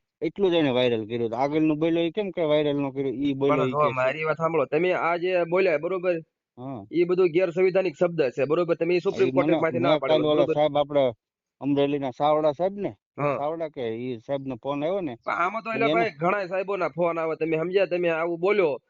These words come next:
Speaker 2: તો પછી
Speaker 1: હા.
Speaker 2: શું થાય? તમારે વ્યક્તિગત હોય, એ તમારે વ્યક્તિગત રખાય, બરોબર? પછી અત્યારે સોશિયલ મીડિયામાં તમારું, તમે જે બોલ્યા છે, ઈ આમાં આવ્યું છે, બરોબર?
Speaker 1: પછી આગળ એક વડોદરાવાળા સાહેબ હારે વાત કરી, એટલે આવડાને, અ, મને શું કીધું સાહેબે, વડોદરાવાળા
Speaker 2: હમ.
Speaker 1: સાહેબે,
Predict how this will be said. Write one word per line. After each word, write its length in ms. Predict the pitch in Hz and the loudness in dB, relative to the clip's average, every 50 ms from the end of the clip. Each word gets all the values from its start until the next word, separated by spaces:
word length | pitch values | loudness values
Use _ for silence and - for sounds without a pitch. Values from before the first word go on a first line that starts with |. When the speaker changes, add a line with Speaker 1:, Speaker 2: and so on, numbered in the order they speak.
| _ _ _ _ _ - | _ _ _ _ _ -4
Speaker 2:
તો 80 | - 170 | -2 -2
પછી 180 | 156 185 170 | -2 -2 -2
Speaker 1:
હા. 80 | 190 185 | 0 0
Speaker 2:
શું 100 | 214 208 | 0 2
થાય? 140 | - 180 165 | 2 2 0
તમારે 260 | 190 190 185 175 170 | 0 0 0 2 2
વ્યક્તિગત 500 | 190 220 - - - 202 185 196 170 190 | 2 0 0 0 0 2 2 2 2 2
હોય, 180 | 208 208 185 | 2 2 2
એ 120 | 170 175 180 | 2 0 -2
તમારે 280 | - 185 185 190 185 | -2 -2 -2 0 0
વ્યક્તિગત 460 | 190 214 220 - - 190 165 175 - 165 | 0 0 0 0 0 0 0 0 -2 -2
રખાય, 220 | 165 - 151 143 | -2 0 0 -2
બરોબર? 340 | 151 175 185 190 170 180 151 - _ _ _ _ _ _ | -2 -2 -4 -2 -4 -4 -6 -6 _ _ _ _ _ _
પછી 160 | - 175 - 185 | -2 0 2 2
અત્યારે 240 | 170 170 208 190 | 2 0 0 -2
સોશિયલ 280 | 175 202 208 196 214 208 | -2 -2 -2 0 0 0
મીડિયામાં 380 | 208 208 202 202 208 208 202 185 | 0 0 0 0 0 0 0 0
તમારું, 440 | 196 208 208 202 196 196 196 196 | 0 0 0 2 2 2 2 2
તમે 260 | 190 196 202 214 214 196 | 2 2 2 2 2 0
જે 140 | 175 196 | 0 -2
બોલ્યા 260 | 190 185 214 208 196 180 | 0 2 0 2 0 0
છે, 100 | 165 208 | -2 0
ઈ 200 | 220 208 202 196 | 0 4 4 4
આમાં 240 | 190 190 185 170 | 4 2 2 2
આવ્યું 240 | 170 196 196 165 143 | 2 2 2 0 -2
છે, 80 | 127 147 | -6 -6
બરોબર? 300 | 151 170 196 190 180 185 - _ _ _ _ _ _ _ _ _ _ _ _ _ _ - | -4 -4 -4 -4 -4 -8 -10 _ _ _ _ _ _ _ _ _ _ _ _ _ _ -12
Speaker 1:
પછી 400 | 147 131 - 170 170 175 180 180 | -10 -6 -2 0 2 4 4 4
આગળ 340 | 170 147 156 151 156 170 175 | 4 2 2 2 2 2 2
એક 260 | 170 165 165 147 - | 4 2 2 2 0
વડોદરાવાળા 680 | 139 151 160 175 165 160 165 160 160 156 156 151 135 | 0 2 2 2 2 4 4 4 4 6 4 4 2
સાહેબ 300 | 120 - 151 151 143 139 | 2 2 0 2 2 2
હારે 140 | 139 131 127 | 2 4 4
વાત 200 | 120 123 123 117 | 2 2 0 0
કરી, 160 | - 117 113 | -2 -4 -4
એટલે 260 | 113 120 120 127 127 | -4 -4 -4 0 0
આવડાને, 400 | 123 131 143 151 151 151 156 156 | 2 2 2 4 2 2 2 0
અ, 360 | 143 127 127 131 131 131 131 127 | -2 -4 -4 -4 -2 -2 -2 -2
મને 280 | 120 123 139 143 151 | -2 0 0 2 2
શું 160 | 151 165 190 180 | 2 0 0 0
કીધું 260 | - 180 160 160 143 | -2 -2 0 0 0
સાહેબે, 280 | 123 147 143 135 131 | 0 0 0 0 0
વડોદરાવાળા 540 | 127 127 131 135 127 127 127 120 117 117 117 | 0 0 0 0 0 0 0 0 0 0 -2
Speaker 2:
હમ. 80 | 110 135 | -2 -2
Speaker 1:
સાહેબે, 300 | 127 123 123 135 135 | -4 -4 -4 -4 -6